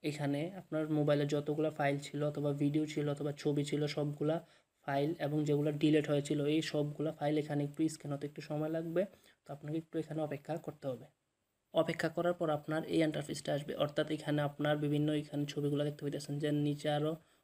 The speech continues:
অনেকগুলো ছবি আছে। অর্থাৎ ভিউয়ার্স, এখানে আপনার মোবাইলের যে ছবিগুলো আছে সেগুলা সহ এবং যেগুলো ডিলিট হয়ে গেছে সে, সে ছবিগুলো সহ এখানে আপনার আসবে। অর্থাৎ আপনার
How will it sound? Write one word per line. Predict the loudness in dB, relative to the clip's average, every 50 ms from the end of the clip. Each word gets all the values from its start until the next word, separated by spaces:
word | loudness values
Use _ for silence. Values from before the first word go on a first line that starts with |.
| _ _ -6
অনেকগুলো | -4 -2 -2 0 0 -2 -2
ছবি | 0 -2 0 0 2 2 0
আছে। | 0 -2 -2 -2 -2 -4 -8 _ -20 _ _ _
অর্থাৎ | -6 -6 -2 0 -2 2
ভিউয়ার্স, | 2 4 4 4 4 2 0 -2
এখানে | -2 0 0 2 2 2 2 2 0 -2
আপনার | -4 -4 -2 0 0 0 0 -2 -6 _ _ _ _ _ 0
মোবাইলের | 2 4 6 6 4 4 2 2
যে | 2 0 0
ছবিগুলো | 2 2 2 2 2 2 2 2 2
আছে | 2 0 -2 -4 -2
সেগুলা | -2 0 2 2 2 2 2 2 2 2
সহ | 2 0 0 2 2 2 4 4 4
এবং | 4 4 4 4 2 2
যেগুলো | 2 2 2 4 4 2 2
ডিলিট | 2 2 2 2 2 0 0 0
হয়ে | 0 0 2
গেছে | 0 -2 -2 -4 -4 -4
সে, | -4 -4 -4 -4 -4 -6 -8 -12 -12 -12 -10
সে | -4 -2 -2 -2
ছবিগুলো | -2 -4 -4 -4 -2 -2 0 0 0 0
সহ | 2 2 2 4 4 2
এখানে | 2 2 0 0
আপনার | 0 -2 -2 -2 -2 -2 -2 -4 -10 -20 -20 _ _
আসবে। | -2 -2 0 0 0 0
অর্থাৎ | 0 0 -2 -4 -4 -4
আপনার | -2 -2 0 0 0